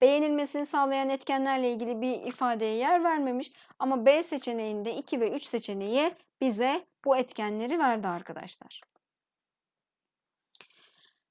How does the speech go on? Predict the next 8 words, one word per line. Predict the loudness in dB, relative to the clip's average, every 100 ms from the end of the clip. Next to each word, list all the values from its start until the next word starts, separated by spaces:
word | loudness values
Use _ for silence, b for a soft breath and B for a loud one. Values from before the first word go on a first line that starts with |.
| _ _ _ _ _ 2
Koşul | 4 4 6 6 8
gerçekleşse | 8 8 8 4 4 4 4 4 4 6
de | 6
amacın | 6 6 6 6 4 6
gerçekleşmeyeceği | 4 4 2 4 6 6 6 6 6 6 6 6
anlamı | 8 8 8 6 8 10
vardır. | 8 8 4 8
Aslında, | 8 8 2 6 8 8